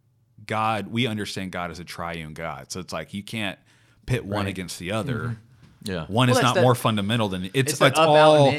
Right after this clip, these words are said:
Speaker 2: in.
Speaker 1: it's that all, it's, it's one big, it's one thing. J-, and so we're saying to be the church is to be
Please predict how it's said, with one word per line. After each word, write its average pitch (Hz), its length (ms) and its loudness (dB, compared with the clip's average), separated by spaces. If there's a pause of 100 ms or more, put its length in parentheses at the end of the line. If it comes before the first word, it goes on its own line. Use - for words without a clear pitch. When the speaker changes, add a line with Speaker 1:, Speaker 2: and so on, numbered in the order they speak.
(160)
Speaker 2:
in. 101 180 -14
Speaker 1:
it's 139 180 -2
that 120 200 0
all, 143 200 2
it's, 131 300 -4
it's 117 260 -6
one 127 340 0
big, 113 500 -2
it's 107 220 -10
one 113 220 -4
thing. 85 460 -10 (180)
J-, - 180 -12
and 120 140 -2
so 113 120 -2
we're 113 160 0
saying 104 240 -4
to 98 60 -6
be 113 120 -4
the 95 80 -6
church 101 300 -6
is 90 140 -10
to 87 60 -14
be 85 320 -8